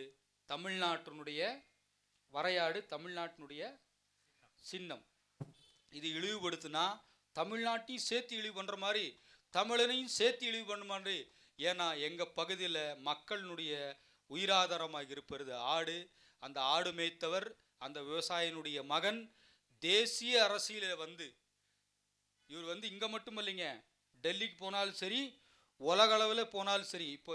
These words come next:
இலங்கை போயிட்டு வந்திருக்கிறார். இலங்கை போய்ங்க, இலங்கை சிறையில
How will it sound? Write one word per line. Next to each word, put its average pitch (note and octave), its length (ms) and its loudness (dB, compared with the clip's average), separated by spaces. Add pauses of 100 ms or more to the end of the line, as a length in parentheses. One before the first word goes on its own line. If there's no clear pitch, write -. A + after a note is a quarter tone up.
இலங்கை G#3+ 320 -6
போயிட்டு F#3 260 -10
வந்திருக்கிறார். C3+ 400 -18 (1400)
இலங்கை G#3 360 -8
போய்ங்க, F3+ 360 -16
இலங்கை G#3 360 -8 (320)
சிறையில A#3 500 6